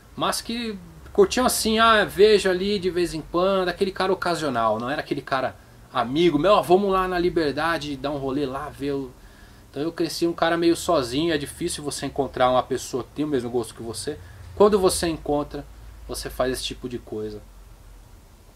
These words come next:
Você vai acabar sozinho nesse teu mundo aí. Uma hora você acaba até encostando as coisas de lado. Então vamos respeitar, vamos fazer amizades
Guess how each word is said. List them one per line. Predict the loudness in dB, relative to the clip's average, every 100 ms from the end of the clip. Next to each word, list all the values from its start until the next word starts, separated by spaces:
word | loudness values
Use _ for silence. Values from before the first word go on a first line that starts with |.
| -20 -20 -20 -20 -20 -18
Você | -14 -6
vai | 0 0
acabar | 0 -4 -4
sozinho | -4 -4 -4 -6 -8 -6
nesse | -8 -8
teu | -8 -6
mundo | -6 -10 -10
aí. | -12
Uma | -10
hora | -10 -8
você | -8 -8
acaba | -6 -4 -4
até | -8
encostando | -6 -6 -8 -8 -8
as | -8
coisas | -8 -8 -6
de |
lado. | -8 -10 -18 -20 -20 -18
Então | -8
vamos | -4 -2
respeitar, | -4 -4 -10 -2 4 4 4 -2 -20 -16
vamos | -8 -6 -4
fazer | -6 -4 -4
amizades | -4 -4 0 2 0 -4 -14